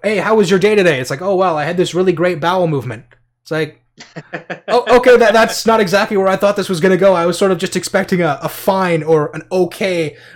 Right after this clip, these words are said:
Speaker 1: or something generic
Speaker 2: Yeah.
Speaker 1: like that so that we could just sort of move on with a different topic." But, uh,
Speaker 2: A little too much information, yeah.
Speaker 1: yeah, like, I had, uh,
Speaker 2: <laughs>
Speaker 1: but it, it's interesting, like, if, if you, if you listen carefully and you pay attention, quite often people will,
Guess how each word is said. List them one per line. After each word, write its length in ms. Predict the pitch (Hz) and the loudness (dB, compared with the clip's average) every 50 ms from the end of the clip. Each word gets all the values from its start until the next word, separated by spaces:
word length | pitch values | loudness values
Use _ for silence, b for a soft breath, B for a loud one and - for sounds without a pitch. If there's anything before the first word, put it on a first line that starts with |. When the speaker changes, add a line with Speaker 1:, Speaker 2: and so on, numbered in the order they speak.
| B B | B B
Speaker 1:
or 40 | 170 | -4
something 420 | - 233 220 214 196 190 190 180 | 0 2 2 2 2 0 0 -2
generic 540 | 147 - 196 202 190 190 196 202 196 196 - | -2 -2 0 0 2 4 4 6 6 4 4
Speaker 2:
Yeah. 40 | 190 | 4
Speaker 1:
like 160 | 190 185 160 | 2 0 2
that 200 | 185 175 170 165 | 0 -4 -4 -4
so 100 | - 170 | -6 -8
that 80 | 175 170 | -6 -4
we 100 | - - | -4 -2
could 120 | 180 165 | -2 -2
just 140 | 175 175 - | -2 -2 -2
sort 140 | - 180 180 | -2 -2 -2
of 260 | 175 160 143 131 - | -2 -4 -6 -4 0
move 220 | 175 180 180 165 | 4 4 4 4
on 220 | 180 175 175 185 180 | 2 0 0 0 0
with 120 | 170 156 | 0 0
a 40 | 160 | -2
different 400 | 151 170 170 170 175 151 147 143 | -2 -2 -2 0 -2 -4 -4 -4
topic." 480 | - 156 165 170 170 196 196 - - - | -6 -6 -6 -4 -6 -6 -8 -8 -10 -12
But, 320 | 143 175 170 - - - | -10 -10 -10 -12 -12 -10
uh, 300 | 139 135 131 131 131 123 - - | -8 -6 -6 -6 -8 -10 -12 -16
Speaker 2:
A 40 | |
little 180 | 127 123 123 117 | -16 -16 -16 -16
too 180 | 113 - 135 123 | -20 -20 -20 -20
much 260 | 120 117 110 - - | -18 -18 -18 -20 -20
information, 800 | 110 104 _ - 113 110 107 107 104 104 - - 110 110 110 107 | -20 -20 _ -20 -20 -18 -16 -16 -16 -18 -18 -18 -18 -18 -18 -18
yeah. 260 | 107 - - 107 107 | -20 -18 -16 -10 -6
Speaker 1:
yeah, 260 | 220 214 247 262 233 208 | -2 0 2 4 4 4
like, 180 | 196 202 196 214 | 4 2 2 2
I 100 | 202 190 | 0 0
had, 300 | 208 220 196 180 165 202 | 0 -2 -2 -2 0 0
uh, 420 | 202 190 185 170 165 160 156 - - | 2 2 2 0 -2 -4 -6 -8 -10
Speaker 2:
<laughs> 40 | - | -6
Speaker 1:
but 140 | 160 214 | -2 -2
it, 140 | 247 240 - 220 | -2 -2 0 -2
it's 280 | 233 208 214 - - | -4 -4 -4 -6 -6
interesting, 480 | - 269 - - 269 - - 220 190 165 | -6 -6 -4 -4 -4 -2 0 0 0 0
like, 180 | 156 147 147 | 0 -2 -2
if, 200 | 165 156 - - - | -4 -6 -8 -8 -6
if 180 | 196 185 180 180 | -6 -4 -4 -2
you, 320 | 190 185 170 175 - - _ _ _ _ - | -4 -2 -2 -2 -4 -8 _ _ _ _ -4
if 140 | 196 185 - | -2 -2 -2
you 80 | 214 180 | -2 -4
listen 500 | 151 147 156 208 247 233 - 226 190 170 | -2 0 2 2 2 0 -2 -4 -6 -6
carefully 540 | - - 196 196 214 208 - 202 175 160 147 | -6 -6 -4 -4 -4 -2 -2 -2 -2 -2 -4
and 100 | 139 135 | -6 -8
you 80 | 135 | -10
pay 220 | - - - 190 175 | -10 -10 -8 -8 -8
attention, 540 | 151 - - 180 190 190 - 175 156 143 - B B B B B B B | -8 -8 -8 -8 -8 -6 -6 -6 -8 -8 -10 B B B B B B B
quite 220 | - 214 233 220 | -6 -4 -2 -2
often 360 | 208 202 - - - 175 156 139 | 0 0 0 0 0 -2 -4 -4
people 380 | - - 196 185 185 180 170 | -8 -10 -8 -2 0 0 0
will, 640 | 151 147 160 156 151 147 147 143 135 139 147 _ _ | 2 0 0 2 2 0 0 -2 -4 -8 -12 _ _